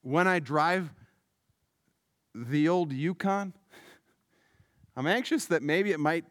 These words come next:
explode and start on fire. That's a different thing. But now that I got this new vehicle, I'm like, "Ooh, ooh, ooh, ooh, ooh." Yukon,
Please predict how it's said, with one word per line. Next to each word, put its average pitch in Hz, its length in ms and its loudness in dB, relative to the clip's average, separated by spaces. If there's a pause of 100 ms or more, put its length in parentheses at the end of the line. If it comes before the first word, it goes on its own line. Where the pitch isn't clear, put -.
(120)
explode 165 540 -2
and 127 80 -12
start 151 220 -2
on 151 80 -2
fire. 160 300 0
That's 196 180 -2
a 135 40 -10
different 151 400 -6
thing. 214 280 -4 (1400)
But 160 100 -6
now 240 160 6
that 277 60 6
I 262 40 6
got 262 160 4
this 214 160 -2
new 311 200 6
vehicle, 202 360 4
I'm 190 180 4
like, 160 320 -2
"Ooh, 247 240 4 (840)
ooh, 240 320 -2 (500)
ooh, 262 340 2 (460)
ooh, 170 320 -4 (420)
ooh." 214 340 -2 (440)
Yukon, 285 560 2